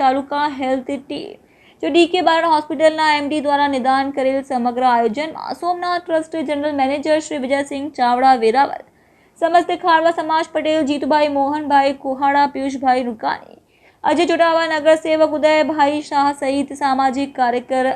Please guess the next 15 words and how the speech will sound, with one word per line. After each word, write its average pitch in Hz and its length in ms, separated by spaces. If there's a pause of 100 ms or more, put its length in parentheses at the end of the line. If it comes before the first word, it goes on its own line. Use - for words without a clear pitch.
(100)
અનીશ 247 320 (220)
રાજ, - 260 (500)
નગરપાલિકા 320 640 (120)
ભૂતપૂર્વ 302 400
પ્રમુખ 302 340 (100)
મંજુલાબેન 285 640
સુયાણીનો 269 500 (140)
સુબળ 262 520 (220)
સહયોગ 240 560
મળેલથી 226 560 (800)
સ્વર્ગીય 330 360
હીરાબેન 320 500
ચંદીકુમાર 311 680
ટ્રસ્ટના 294 540
અધ્યક્ષ 285 440